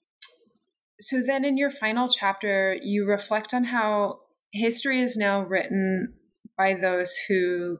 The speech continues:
can create and share data. And you note that the real, um, power dynamics, uh, lie in this knowledge creation process. This process, as it happens on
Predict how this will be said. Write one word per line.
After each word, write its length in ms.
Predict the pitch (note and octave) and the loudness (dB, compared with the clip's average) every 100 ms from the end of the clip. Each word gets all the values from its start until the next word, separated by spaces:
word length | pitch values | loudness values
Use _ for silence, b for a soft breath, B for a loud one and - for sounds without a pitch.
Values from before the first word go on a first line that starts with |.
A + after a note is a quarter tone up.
| - | -2
can 220 | G3+ F#3 | 0 0
create 340 | - F3+ F3 - | 0 0 0 -2
and 120 | F3 | 2
share 280 | E3 - F#3 E3+ | 4 4 0 -2
data. 460 | F3+ - - - - B B B B - | 0 2 0 -2 -10 B B B B -6
And 100 | A3 | 0
you 120 | A3 | 2
note 280 | A3 G#3 G3+ | 2 0 0
that 140 | G3+ G3+ | -2 -2
the 100 | G3 | 0
real, 340 | G3 F#3+ - - _ - _ - _ - | 2 2 -2 -8 _ -20 _ -20 _ -4
um, 520 | G#3 F#3 F3 F3+ A3 - _ _ G3 - | 0 0 -2 -4 -8 -8 _ _ -16 -8
power 380 | B3 C#4 C4+ A#3 | -2 0 2 0
dynamics, 920 | G#3 F#3 F3+ F#3 F#3 F3+ - - - - | 0 0 0 2 0 -2 -2 -2 -2 0
uh, 280 | G3 F#3 F3+ - | 0 2 0 -2
lie 600 | G3 F#3+ F3+ F#3 F#3 F#3 | -2 0 0 0 -2 -4
in 220 | G3+ G3 | 0 0
this 220 | F#3+ F3+ F#3 | 0 -2 -2
knowledge 360 | F3 F3+ F3 - | 0 0 0 0
creation 460 | F#3 F3 - F3+ | 0 2 2 0
process. 720 | D#3+ F#3 F3+ - D2 - - - _ _ _ - - _ _ - - B B B B - | -2 -2 0 2 2 2 -2 -2 _ _ _ -20 -20 _ _ -16 -12 B B B B -6
This 120 | A3+ | -6
process, 440 | A#3 B3 B3+ A#3+ A#3 | -2 0 0 -2 -2
as 100 | G#3 | -2
it 120 | - | -2
happens 400 | - G3+ G#3+ G#3 | 0 -2 0 0
on 340 | G3+ G3 G3 | 2 2 -2